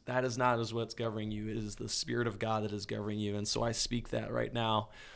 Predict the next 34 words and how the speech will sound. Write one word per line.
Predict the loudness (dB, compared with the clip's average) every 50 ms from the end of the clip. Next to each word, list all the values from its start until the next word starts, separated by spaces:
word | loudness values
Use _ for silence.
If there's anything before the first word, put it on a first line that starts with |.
| -20 -20 -20 -18 -10 -4 -2
um, | 0 2 2
into | 2 2 2 2 2
your | 2 2
mind. | 4 4 4 4 4 4 2 0 -2 -6 -8 -12 -20 -20 -20 -20 -20 -20 -20 -20 -14 -6 -4
Um, | -2 -2 0 -2 -2 -4 -6 -10 -14 -20 _ _ _ _ _ _ 0
Lord, | 4 8 8 8 10
help | 8 8 6 8 6
us | 4 4 2 0
to, | 0 -2 -2 -2 -4 -6 -12 -18 _ -20 -20 _ _ _ _ _ -20 _ _ -20 -20 -16 -12 -10
to | -6 -2
do | 0 2 4
that, | 4 4 4 2 2 -2 -8 -8 -8 -6 -4
to | 0 2
speak | 2 4 4 4 2 4 4
it | 2 0 0 -4 -16 -20 -20 -20 _ -2 0
out | 0 2 4
loud | 6 6 8 6 6 2 0
to | 0 0 0
others, | 0 0 -2 -2 -4 -4 -4 -4 -6 -8 -12 -18 -20 -20 -20 -12 -2
to | 2 2
speak | 4 4 4 4 4
your | 4 4
word, | 6 6 8 8 8 6 6 2 -2 -6
your | -8 -8 -6
promises, | 2 6 6 8 8 6 4 0 0 -2 -4 -6 -6 -6 -6 -6 -8 -12 -18 -20 -20 -20 -20 -20 -20 -20 -20 -20 -14 -10
um, | -8 -6 -6 -6 -6 -6 -8 -10 -8 -2 0
and | 4 4
your | 6 6
righteousness | 8 8 8 8 8 6 4 2 2 0 0 -2 -2 -2
that, | -2 -2 -4 -4 -6 -12 -20 -20 -20 -20 -20 -14 -4 0
that | 2
you've | 2 2 2 2 2
made | 2 2 0
us. | 0 -2 -2 -2 -2 -2 -6